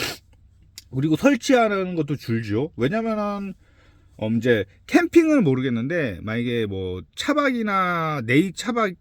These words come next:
뭐 일 인 차박 같은 경우 말씀드리는 거예요. 그러면은 요렇게 이제 해갖고 가서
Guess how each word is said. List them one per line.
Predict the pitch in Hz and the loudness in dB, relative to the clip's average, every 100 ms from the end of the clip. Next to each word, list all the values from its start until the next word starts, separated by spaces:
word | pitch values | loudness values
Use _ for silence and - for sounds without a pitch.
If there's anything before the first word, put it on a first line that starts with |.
| _ - | _ -2
뭐 | 156 | 0
일 | 214 262 | 0 -2
인 | |
차박 | 247 254 208 190 - _ | -2 0 0 -4 -10 _
같은 | - - 170 | -16 -6 0
경우 | 151 160 | 0 0
말씀드리는 | 139 104 160 110 117 175 | -4 -4 -4 -4 -4 -4
거예요. | 147 92 98 - _ _ _ _ - _ | -4 -4 -6 -10 _ _ _ _ -20 _
그러면은 | - 135 127 160 226 - _ _ _ - - - _ _ _ _ _ _ - | -6 -4 -4 -6 -8 -12 _ _ _ -20 -20 -20 _ _ _ _ _ _ 0
요렇게 | 131 208 - 208 | 2 2 0 -2
이제 | 165 160 147 143 135 123 113 - - _ _ _ _ _ _ - 127 - | 0 2 2 2 0 0 -2 -6 -20 _ _ _ _ _ _ -20 -12 -6
해갖고 | 220 220 185 | -4 -4 -4
가서 | 120 117 196 | -6 -2 -4